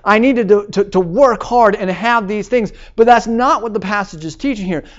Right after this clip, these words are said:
The passage is teaching here, if you walk in the Spirit, if you are dependent upon the Holy Spirit of God, then the Holy Spirit of God changes you, and the result of these things begins to develop in your life. The fact of the matter is, you cannot walk in the Spirit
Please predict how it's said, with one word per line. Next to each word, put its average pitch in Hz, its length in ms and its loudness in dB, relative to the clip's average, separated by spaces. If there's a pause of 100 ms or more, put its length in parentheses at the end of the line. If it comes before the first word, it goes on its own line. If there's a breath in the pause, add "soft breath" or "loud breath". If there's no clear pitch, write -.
The 185 80 -4
passage 247 420 0
is 185 160 -6
teaching 269 340 -2
here, 190 140 -2
if 185 80 -8
you 185 140 -2
walk 240 400 2
in 226 80 -6
the 190 60 -8
Spirit, 226 360 -2
if 220 80 -4
you 320 160 2
are 294 80 6
dependent 254 560 -2
upon 214 220 -4
the 185 80 -4
Holy 240 260 -2
Spirit 226 260 -2
of 175 140 -10
God, 185 540 -2 (240 loud breath)
then 254 140 2
the 233 120 4
Holy 262 260 4
Spirit 240 280 -2
of 190 160 -6
God 240 400 -4
changes 233 760 -4
you, 233 440 2 (240 loud breath)
and 240 260 4
the 226 80 6
result 208 1200 4
of 180 220 -2
these 160 280 -6
things 151 560 -8 (180 soft breath)
begins 180 360 -2
to 175 100 -4
develop 160 560 0
in 151 120 -8
your 147 120 -6
life. 190 240 -4 (320 soft breath)
The 185 100 -18
fact 233 240 4
of 202 60 -6
the 202 40 -4
matter 208 260 2
is, 220 200 2
you 196 200 -2
cannot 247 440 -2
walk 220 280 4
in 208 80 -8
the 185 80 -6
Spirit 233 340 2